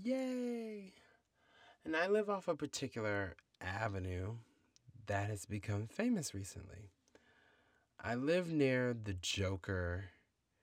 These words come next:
Mm, let's change this. I live near a public staircase that is the connection between my street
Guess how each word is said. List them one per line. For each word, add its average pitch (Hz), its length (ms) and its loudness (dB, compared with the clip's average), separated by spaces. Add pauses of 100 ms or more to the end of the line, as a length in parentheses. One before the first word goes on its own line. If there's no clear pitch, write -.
(680)
Mm, 87 260 -2 (320)
let's 98 180 -6
change 87 440 -6
this. 87 300 -12 (640)
I 147 300 8
live 113 400 4
near 104 340 0 (120)
a 90 320 -4 (400)
public 180 880 -2
staircase - 1160 -4 (680)
that 113 220 6
is 117 140 -2
the 113 100 -2
connection 123 640 0
between 101 480 -2
my 113 600 2
street - 840 -6